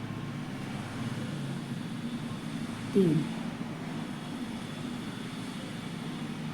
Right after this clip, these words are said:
एकूण किती झाले आपले? हे चार खांब. आता या चार खांबमध्ये वरती आपल्याला आता वाढवत जायचं. आपल्याला पान कसं मध्ये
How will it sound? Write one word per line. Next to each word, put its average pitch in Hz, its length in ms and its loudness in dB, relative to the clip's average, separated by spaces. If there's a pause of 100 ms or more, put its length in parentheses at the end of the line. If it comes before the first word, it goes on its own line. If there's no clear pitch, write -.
(320)
एकूण 202 360 12
किती - 200 12
झाले 214 240 12
आपले? 208 260 10 (640)
हे 214 120 12
चार 190 360 10
खांब. 143 340 4 (760)
आता 196 220 8
या 214 160 10
चार 214 280 12 (120)
खांबमध्ये 202 720 10 (160)
वरती 190 320 10
आपल्याला 233 280 10
आता 226 140 10
वाढवत 208 420 12 (100)
जायचं. 165 280 8
आपल्याला 202 300 8
पान 208 320 10
कसं 226 360 10 (1000)
मध्ये 220 280 12